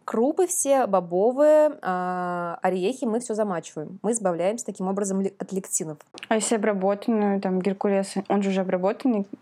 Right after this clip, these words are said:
Speaker 1: Хлопья геркулесовые долго варки только едим, потому что обычные хлопья — это, ну, просто углеводы. Нету никаких ни витаминов. Там всё убрали, то есть просто, чтобы организм какими-то калориями насытить, и удобно было они делать.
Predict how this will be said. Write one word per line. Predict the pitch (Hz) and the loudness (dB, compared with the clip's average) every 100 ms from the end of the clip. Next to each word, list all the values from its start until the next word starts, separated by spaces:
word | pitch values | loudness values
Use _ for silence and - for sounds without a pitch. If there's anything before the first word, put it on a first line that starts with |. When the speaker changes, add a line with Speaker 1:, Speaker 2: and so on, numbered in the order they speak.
| - | -18
Speaker 1:
Хлопья | - - 254 294 233 | -10 0 0 2 0
геркулесовые | 214 214 202 269 - 214 214 190 - | -2 -2 -2 -2 -2 -2 0 0 -2
долго | 196 196 226 208 | -4 2 4 2
варки | 180 170 165 - | -2 -4 -4 -8
только | 160 - 175 | -10 -6 -6
едим, | 165 | -6
потому | 147 190 202 | -2 -2 0
что | 202 | 0
обычные | 202 226 - 196 | 0 0 -4 -2
хлопья — | 226 349 240 | 0 0 0
это, | 202 214 185 185 | -2 -2 -2 -4
ну, | - - | -12 -4
просто | 269 277 - - | -4 -2 -6 -4
углеводы. | 175 175 165 170 160 156 - - | -6 -6 -4 -4 -2 -6 -10 -10
Нету | 170 160 | -8 -6
никаких | 170 190 208 254 - | -6 -6 -6 -8 -4
ни | 262 | -4
витаминов. | 240 220 170 156 - | -2 -2 -2 -6 -6
Там | 185 | -6
всё | - 233 | 0 2
убрали, | 180 165 208 339 220 | 2 2 2 2 -2
то | - 180 | -4 -6
есть | 190 | -4
просто, | 202 214 - 165 - - - - | -4 -4 -4 -8 -8 -20 -20 -16
чтобы | - 185 | -6 -2
организм | 185 202 196 170 | 0 0 -2 -4
какими-то | 165 185 185 - | -10 -6 -6 0
калориями | 208 208 175 160 | 2 2 0 -4
насытить, | 160 - 370 254 - - _ - | -6 -6 -4 -4 -4 -10 _ -4
и | |
удобно | 220 202 208 175 160 | -2 2 0 0 -6
было | 165 160 | -6 -4
они | - 240 | -4 -4
делать. | - 185 170 | 0 0 -2